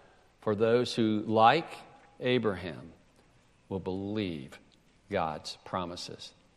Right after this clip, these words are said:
who are willing to set their course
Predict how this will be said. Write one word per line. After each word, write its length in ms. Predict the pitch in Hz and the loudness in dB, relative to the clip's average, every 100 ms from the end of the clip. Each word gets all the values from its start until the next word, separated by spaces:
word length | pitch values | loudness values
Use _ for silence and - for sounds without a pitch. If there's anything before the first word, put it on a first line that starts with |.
| _ - - | _ -20 -8
who 160 | - 110 | 2 4
are 120 | 107 | 6
willing 680 | 107 131 160 175 185 180 - - - - _ | 8 8 10 8 4 0 -10 -20 -20 -20 _
to 140 | - 117 | -4 -2
set 400 | - 151 147 - | 6 8 8 6
their 160 | 170 | 2
course 760 | 165 - 156 131 104 101 - | 2 2 4 4 2 -4 -8